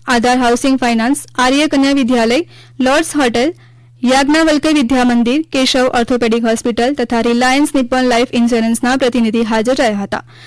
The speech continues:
તેઓ દ્વારા તેમના એકમ ખાતે ખાલી જગ્યા માટેની જોબ પ્રોફાઇલ વિશે ઉમેદવારોને વિસ્તૃત માહિતી આપી હતી. ત્યારબાદ નોકરીદાતાઓ દ્વારા ઉમેદવારો માટે ઇન્ટરવ્યૂ પ્રક્રિયા હાથ ધરવામાં આવી હતી.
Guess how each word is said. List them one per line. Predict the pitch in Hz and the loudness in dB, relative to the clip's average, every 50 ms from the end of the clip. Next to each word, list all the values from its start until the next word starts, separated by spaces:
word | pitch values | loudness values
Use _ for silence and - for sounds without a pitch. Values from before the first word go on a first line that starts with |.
| - - - - - | -20 -20 -18 -8 -2
તેઓ | - 240 233 247 | 0 2 2 2
દ્વારા | 247 254 247 240 233 233 240 269 | 2 2 2 2 2 2 0 0
તેમના | 269 - 262 247 240 233 226 226 233 240 - - - | 0 0 0 0 2 2 2 0 0 -2 -2 -4 -4
એકમ | 262 - 302 294 302 | -4 0 0 0 2
ખાતે | 294 302 285 247 277 285 311 339 - - - - _ - | 2 0 0 0 0 0 0 -2 -4 -10 -20 -20 _ -4
ખાલી | - 277 269 277 320 | -2 0 2 2 2
જગ્યા | 311 320 320 269 311 311 | 2 2 2 2 2 2
માટેની | 311 311 294 285 302 302 277 294 311 | 2 2 2 2 2 2 2 2 2
જોબ | 277 269 277 262 269 | 2 2 0 0 0
પ્રોફાઇલ | 277 262 254 269 262 262 262 | 0 0 0 0 0 0 0
વિશે | 262 247 - 302 | 0 0 0 2
ઉમેદવારોને | 311 302 277 247 247 240 240 233 233 233 233 233 | 2 2 2 0 0 0 0 0 0 0 0 -2
વિસ્તૃત | 226 247 262 254 - 294 302 - | -2 -2 -2 -2 -2 -2 -2 0
માહિતી | 294 269 262 247 240 262 285 | 0 0 0 0 0 0 0
આપી | 311 240 214 214 208 | 0 -2 -2 -4 -4
હતી. | 202 208 214 226 220 - - - - - - - - - | -6 -6 -6 -8 -10 -10 -12 -18 -20 -20 -20 -16 -8 -2
ત્યારબાદ | 262 240 240 240 233 233 240 254 285 277 | 0 2 2 2 2 2 2 0 0 0
નોકરીદાતાઓ | 277 262 240 - 262 254 240 233 226 220 240 233 226 233 | 0 0 0 0 0 0 0 0 0 0 0 0 2 2
દ્વારા | 226 240 226 226 240 269 | 2 0 0 2 2 2
ઉમેદવારો | 277 254 233 220 208 226 220 220 226 | 2 2 0 0 0 0 0 0 0
માટે | 226 233 226 220 214 247 | 0 0 0 -2 -2 -2
ઇન્ટરવ્યૂ | 269 311 294 262 240 233 226 233 233 | 0 0 0 0 0 0 0 0 0
પ્રક્રિયા | 226 240 226 - 247 240 240 240 | 0 -2 -2 -2 -2 0 0 0
હાથ | 233 226 254 262 254 | 0 -2 -2 -2 0
ધરવામાં | 254 285 254 254 247 240 247 277 | 0 0 0 0 0 2 2 2
આવી | 285 233 202 202 | 0 0 -2 -4
હતી. | 202 202 196 240 214 - | -4 -4 -4 -6 -6 -6